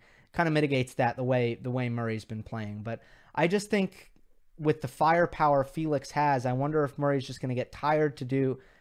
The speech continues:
tired of doing as much defending as he probably will have to. Here's another one, um, about Djokovic using injuries and various momentum breakers like medical timeouts,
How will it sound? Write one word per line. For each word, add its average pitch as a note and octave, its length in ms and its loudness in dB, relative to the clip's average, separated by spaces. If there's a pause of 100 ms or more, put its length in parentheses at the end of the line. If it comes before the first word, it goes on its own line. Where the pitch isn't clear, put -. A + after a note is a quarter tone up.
(120)
tired E3 540 4
of B2+ 180 -4
doing C#3+ 300 0
as B2 120 -4
much C3+ 200 -4
defending B2+ 440 -6
as G#2+ 120 -6
he A2+ 60 -8
probably A2+ 440 -6
will G#2 200 -10
have G2 240 -12
to. - 140 -16 (2000)
Here's F3 240 2
another E3 280 4
one, C3+ 560 2
um, B2 580 0
about B2+ 340 2
Djokovic C3+ 520 -2
using B2+ 320 -2
injuries C#3 760 -2
and A#2 120 -4
various C3 480 2
momentum B2 460 -2
breakers A#2 420 -4
like A2 180 -10
medical A#2+ 360 -8
timeouts, A2 760 -10